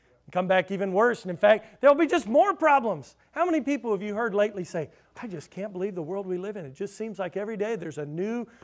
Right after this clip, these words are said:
wicked thing that comes out. I just can't believe it. They're just all over. I don't know how to stop it." We're not gonna stop it by just popping the balloons at the top.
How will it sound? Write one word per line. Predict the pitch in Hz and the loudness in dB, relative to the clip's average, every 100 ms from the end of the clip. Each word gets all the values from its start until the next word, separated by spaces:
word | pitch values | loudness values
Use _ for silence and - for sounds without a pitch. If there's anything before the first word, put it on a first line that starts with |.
| - | -6
wicked | 175 240 233 170 | 0 0 0 -2
thing | 220 277 | -2 -2
that | 214 165 | -6 -4
comes | 214 226 | -6 -4
out. | 208 247 220 | -4 -4 -4
I | |
just | 165 214 - | -4 -6 -6
can't | 247 254 | -8 -6
believe | 220 220 294 | -4 -2 -2
it. | 240 - - 262 | -4 -6 -6 4
They're | 254 | 4
just | 233 254 311 | 4 -2 2
all | 269 294 | 4 8
over. | 302 339 277 | 8 8 6
I | 226 320 | 6 6
don't | 269 | 4
know | 269 | 2
how | 262 320 | 2 2
to | 330 | 2
stop | - 320 359 359 | 2 6 6 6
it." | 349 254 - _ _ _ _ _ _ _ _ - | 4 2 -6 _ _ _ _ _ _ _ _ -10
We're | |
not | 165 208 | -6 -6
gonna | 208 185 | -6 -10
stop | - 214 202 190 | -4 -2 0 -4
it | 147 | -8
by | 156 | -8
just | 147 180 180 | -6 -10 -8
popping | 180 180 175 156 | -10 -8 -10 -10
the | |
balloons | 143 156 175 170 | -6 -6 -4 -8
at | 131 | -12
the | 139 | -16
top. | 127 170 147 - | -8 -8 -8 -14